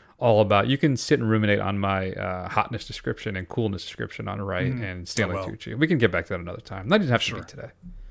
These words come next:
Speaker 2: No. Okay, good. I, I'm gonna need at least a month to think about that.
Speaker 1: Okay,
Speaker 2: Really
Speaker 1: that's fine.
Speaker 2: marinate on that, yeah. So, Ellison, or I'm sorry,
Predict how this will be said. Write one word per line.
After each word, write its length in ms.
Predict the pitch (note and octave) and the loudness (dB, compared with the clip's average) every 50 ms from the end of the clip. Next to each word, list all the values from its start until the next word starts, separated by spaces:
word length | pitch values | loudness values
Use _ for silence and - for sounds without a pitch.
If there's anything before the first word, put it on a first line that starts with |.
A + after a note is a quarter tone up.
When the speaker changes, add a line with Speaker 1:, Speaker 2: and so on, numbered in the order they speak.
| - - | -16 -12
Speaker 2:
No. 200 | - G#2 F2+ D#2+ - _ - | -10 -8 -8 -8 -10 _ -8
Okay, 240 | B2 - - F#2+ F#2 | -8 -6 -6 -10 -10
good. 200 | - G#2 F#2 E2 - _ | -10 -10 -10 -10 -12 _
I, 120 | - C3 B2 C#3 C3+ | -4 -2 -2 0 2
I'm 100 | C3 D3 | 2 4
gonna 160 | D#3+ D#3 D3+ | 4 4 4
need 160 | D3+ C#3+ C#3 | 4 4 2
at 100 | C3 A#2+ | 2 0
least 240 | G#2+ A#2 A2+ A2+ - | 0 -2 -4 -2 -4
a 40 | A2 | -8
month 260 | G2+ G2 G2 F#2 - | -6 -6 -8 -8 -10
to 80 | - - | -14 -14
think 200 | - F#2+ F2 - | -14 -14 -14 -12
about 240 | - - - - - | -12 -12 -12 -12 -10
that. 100 | - - | 4 8
Speaker 1:
Okay, 220 | G3 G3+ - - | 8 8 8 8
Speaker 2:
Really 240 | - F#2 F#2 F2+ - - - | -2 -6 -8 -12 -14 -14 -4
Speaker 1:
that's 200 | - A#2 A2 A2 | -2 -2 -2 -2
fine. 100 | A2 G#2+ | -2 -4
Speaker 2:
marinate 320 | G2+ F#2 F#2 G2 F#2+ F#2 F#2 | -4 -4 -4 -6 -6 -6 -6
on 80 | F#2 F2 | -6 -6
that, 200 | F2 E2+ E2 - | -8 -10 -10 -10
yeah. 180 | - - - - _ - - - - - - - - - - _ | -12 -14 -14 -16 _ -20 -20 -20 -18 -18 -18 -20 -20 -20 -10 _
So, 600 | - - - F#3 E3+ D#3+ D3+ D3 D3 D3 C#3+ C#3 - _ _ _ _ _ _ _ _ _ _ _ | 2 8 10 10 10 10 8 6 4 2 -2 -6 -10 _ _ _ _ _ _ _ _ _ _ _
Ellison, 580 | - B2+ D3+ F3 F#3+ F#3 F3+ - G#3+ G3+ G3+ F#3 - | 6 8 10 10 10 8 8 6 4 4 2 0 2
or 220 | D3+ D3 C3+ A#2+ | 2 2 4 4
I'm 140 | B2+ C#3 D3+ | 4 2 4
sorry, 180 | C3+ C3 G#2+ | 4 0 -2